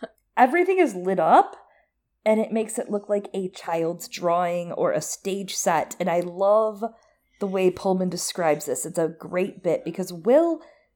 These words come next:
in the last scene, just finally rid himself of his childly possessions.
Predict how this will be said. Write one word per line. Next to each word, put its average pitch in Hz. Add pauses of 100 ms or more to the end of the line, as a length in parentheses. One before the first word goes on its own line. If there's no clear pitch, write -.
(160)
in 240
the 214
last 196
scene, 196
just -
finally 202
rid 170
himself 170
of 156
his 147
childly 185
possessions. 143